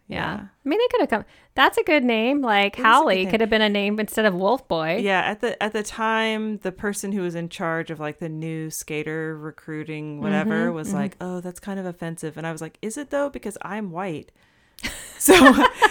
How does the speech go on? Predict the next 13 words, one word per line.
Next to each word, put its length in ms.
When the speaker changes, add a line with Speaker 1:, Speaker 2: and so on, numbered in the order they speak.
Speaker 2:
I'm 280
making 300
fun 220
of 140
myself. 640
Like, 440
it's 200
self-deprecating. 920
Anyway. 560
Speaker 1:
No, 380
I, 100
I 360
it's 180